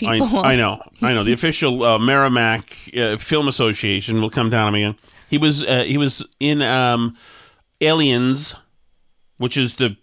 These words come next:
Speaker 2: the one you would know. If, have you seen Aliens? You must
Speaker 1: No.
Speaker 2: have. Really?
Speaker 1: Mm-mm.
Speaker 2: <clears throat> He plays a weasel. He's wonderful. Um, and what else is he in? Anyway, he was in, oh, he was in Diner.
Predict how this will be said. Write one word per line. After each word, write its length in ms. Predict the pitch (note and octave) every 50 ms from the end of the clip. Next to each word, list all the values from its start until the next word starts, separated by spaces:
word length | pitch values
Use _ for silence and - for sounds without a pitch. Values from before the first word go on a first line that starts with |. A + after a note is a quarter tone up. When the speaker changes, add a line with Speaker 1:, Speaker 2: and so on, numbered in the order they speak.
| _ _ _ - -
Speaker 2:
the 80 | B2+
one 240 | A#2 A#2+ B2 A#2+ A#2+
you 100 | A#2+ A#2+
would 80 | A#2 A2+
know. 100 | A#2 A#2
If, 80 | A2+ C#3+
have 120 | B2+ C3+
you 120 | F3 G#3+
seen 180 | A#3 - G#3+ G3
Aliens? 360 | F#3+ F#3+ F#3 F#3+ G3+ G3+ F3+ G3
You 80 | F3
must 180 | D#3+ D3+ C#3+ G3
Speaker 1:
No. 80 | F#3+
Speaker 2:
have. 260 | E3+ C2 - - C#3+ C#3+
Really? 320 | F3 A#3+ E4+ F4 E4+ D4 - _ _ _ _ _ -
Speaker 1:
Mm-mm. 380 | G#3 G3 - - F#3+ G3 G3 - _ _ _ _ _
Speaker 2:
<clears throat> 320 | - - - - - G#2+ - _ _ _ _ _ _ _ _ _ _ _ _ _ _ _ _ _ _ - - _ _ - - _ _ _ _ _
He 80 | - C#3
plays 220 | B2 D3 C3 G#2+
a 60 | A2
weasel. 400 | G#2 G#2 A2+ A#2 A2 G#2 F#2 F2
He's 180 | F2 F#2+ F#2 G2+
wonderful. 960 | A2+ B2+ B2+ C3 C3 C3 B2+ B2 A#2 A2 G2 F2+ - - - F#2 F#2 G#2+ - _ _ _ _ _ _ _ - _ _ _ _ _ _ _
Um, 760 | - C#3 C3+ B2+ B2 A#2+ A#2 A#2 A2+ A2+ A2+ A2 A2 A2 A2 - _ - _ _
and 640 | C3 B2+ A#2+ A#2 A2+ A2 A2 A2 G#2+ G#2+ A2 A#2+ C3 E3
what 100 | B3 E4
else 180 | E4 - -
is 100 | A2 F2+
he 80 | F2 F2
in? 140 | F2 G#2 A2 - _ -
Anyway, 220 | - D#3 C#3+ A#2+ A2+
he 60 | C#3+
was 120 | D#3+ D#3
in, 180 | A#3 A3+ G3 - - -
oh, 120 | F3 F#3+
he 80 | F3+ G3
was 100 | G3+ B3
in 100 | E4+ E3
Diner. 380 | F3 E3+ - F3 A#2 F2 -